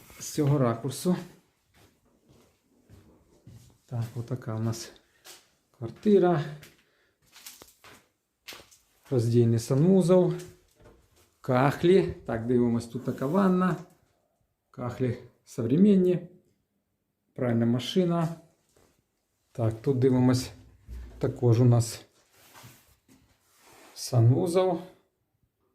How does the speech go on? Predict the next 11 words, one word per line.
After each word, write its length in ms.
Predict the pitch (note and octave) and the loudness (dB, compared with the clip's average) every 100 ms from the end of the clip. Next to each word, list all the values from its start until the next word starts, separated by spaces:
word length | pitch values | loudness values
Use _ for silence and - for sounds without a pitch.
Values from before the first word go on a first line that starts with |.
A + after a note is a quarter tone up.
| _ _ _ _ _ - | _ _ _ _ _ -2
Зручності. 800 | A2+ A#2+ C3 E3 E3 - F#3+ | 2 4 2 0 -2 0 0
Так, 460 | E3 - A#2+ G#2+ - | 0 -4 -2 -2 -4
все 280 | - - A#2 | -8 -2 -2
тут 180 | B2 A#2 | 0 0
бачимо, 480 | A2+ - A#2+ A2+ - | 0 2 2 2 0
кахлі 400 | D#3+ - E3+ E3+ - - _ _ _ _ _ _ _ _ | -4 -2 -4 -4 -6 -18 _ _ _ _ _ _ _ _
в 40 | |
такому 420 | C3 D#3+ D#3 D3 B2 - - | -8 -2 0 0 -2 -6 -20
стані. 500 | - - D3 - B3 | -18 -6 -4 -2 0
І 180 | A#3 E3 - - | 0 -2 -8 -8
кухня 380 | F3 E3+ E3 | -6 0 0